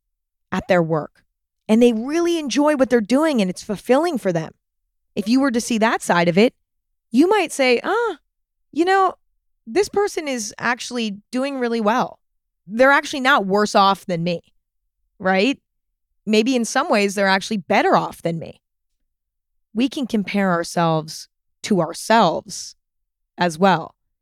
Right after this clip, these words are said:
And at times, we have a realistic view of our lives and who we are and how things are going. But at times, that can be distorted as well. Depending on our frame of mind,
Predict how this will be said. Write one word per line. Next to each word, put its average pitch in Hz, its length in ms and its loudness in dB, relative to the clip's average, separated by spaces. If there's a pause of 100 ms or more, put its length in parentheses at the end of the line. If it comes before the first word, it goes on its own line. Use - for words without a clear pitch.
(360)
And 262 100 0
at 269 120 2
times, 294 680 -2 (480)
we 220 220 0
have 202 440 2
a 190 140 0
realistic 180 1040 -2 (420)
view 185 800 4
of 165 540 -2 (100)
our 185 180 2
lives 165 760 0
and 175 180 -4
who 180 180 0
we 170 200 0
are 156 420 0 (640)
and 190 100 0
how 180 180 0
things 180 260 -2
are 170 80 0
going. 165 360 -6 (680)
But 226 120 2
at 208 120 2
times, 233 680 -2 (540)
that 202 240 0
can 208 140 0
be 190 140 0
distorted 175 540 0
as 156 180 -6
well. 156 340 -6 (600)
Depending 285 440 -2
on 202 260 0
our 190 120 -2
frame 185 300 -2
of 165 80 -2
mind, 170 540 -4